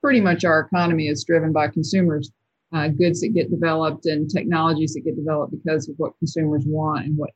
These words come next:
what they need. So, you know, even the Bureau of Labor Statistics is saying we're gonna have to go in and, and sort of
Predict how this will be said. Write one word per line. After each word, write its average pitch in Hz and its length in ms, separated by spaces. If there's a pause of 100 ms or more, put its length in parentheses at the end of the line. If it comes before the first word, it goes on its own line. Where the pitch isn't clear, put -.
(160)
what 151 220
they 147 100
need. 151 400
So, 151 340 (460)
you 180 140
know, 160 40
even 208 280
the 190 60
Bureau 180 260
of 165 40
Labor 170 220
Statistics 156 600
is 156 180
saying 160 320
we're 208 160
gonna 202 160
have 180 220
to 180 60
go 165 280
in 160 240
and, 151 200
and 156 160
sort 160 220
of 151 100